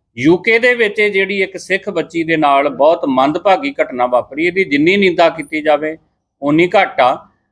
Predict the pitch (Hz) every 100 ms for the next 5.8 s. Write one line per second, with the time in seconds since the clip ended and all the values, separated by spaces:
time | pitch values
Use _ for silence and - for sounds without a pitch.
0 | _ 165 185 247 247 247 220 202 - 160
1 | 165 185 202 202 185 175 185 208 135 180
2 | 220 247 240 196 156 - 170 156 160 -
3 | _ _ 175 233 254 247 247 220 220 254
4 | 240 233 208 185 165 175 190 196 190 -
5 | 165 175 165 156 160 131 143 160